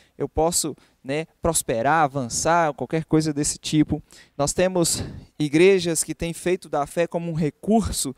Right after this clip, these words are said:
para o seu próprio benefício, para o benefício próprio,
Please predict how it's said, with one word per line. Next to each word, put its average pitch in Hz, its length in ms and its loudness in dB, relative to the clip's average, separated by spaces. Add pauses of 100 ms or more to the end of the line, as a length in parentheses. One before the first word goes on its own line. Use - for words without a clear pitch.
(420)
para 160 200 0
o 156 60 -2
seu 160 300 -2
próprio 170 400 2
benefício, 156 680 -4
para 147 220 -2
o 147 40 0
benefício 156 580 -4
próprio, 151 480 0